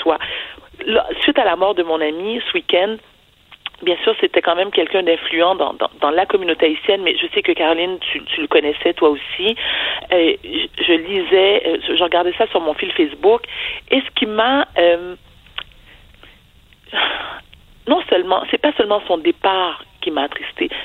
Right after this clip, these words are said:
mais c'est toute l'hypocrisie des gens qui, qui disaient, « Ben, mon Dieu, paix à son âme, puis avoir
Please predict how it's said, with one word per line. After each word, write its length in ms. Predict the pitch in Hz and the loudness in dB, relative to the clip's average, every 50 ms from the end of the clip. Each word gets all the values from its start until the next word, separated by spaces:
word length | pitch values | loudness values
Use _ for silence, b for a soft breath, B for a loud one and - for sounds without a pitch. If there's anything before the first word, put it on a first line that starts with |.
| B B | B B
mais 100 | 233 - - | 0 0 0
c'est 100 | 285 - | 0 0
toute 220 | - 311 311 - - | 2 0 0 -2 -6
l'hypocrisie 1000 | 208 208 - _ - - - - - - 196 190 175 - - - 170 185 185 - _ _ _ B B B B B B B | -12 -12 -6 _ 0 0 0 0 0 -2 0 -2 -2 -4 -6 -10 -10 -10 -10 -12 _ _ _ B B B B B B B
des 180 | 165 175 170 151 - | 4 4 4 4 4
gens 200 | 175 165 170 175 - - | 2 2 0 -2 -4 -6
qui, 140 | - - - - - - | -6 -6 -6 -8 -8 -4
qui 100 | - 214 180 | -4 -4 -4
disaient, « 640 | 165 170 202 208 175 160 220 226 240 247 262 254 B B B B B B B B B B B B B B B _ - | -4 -4 -4 -4 0 2 4 4 6 4 4 0 B B B B B B B B B B B B B B B _ 0
Ben, 120 | 220 214 | 2 2
mon 140 | 214 208 208 | 2 0 0
Dieu, 260 | - - 233 254 247 | 0 2 0 0 2
paix 160 | - - 247 | 2 2 2
à 100 | 220 220 - - | 2 0 2 2
son 220 | 226 208 208 220 247 | 2 2 4 2 2
âme, 180 | 254 262 247 - | 0 0 0 0
puis 80 | 269 | 0
avoir 300 | 226 214 208 220 208 196 | 2 4 4 4 4 2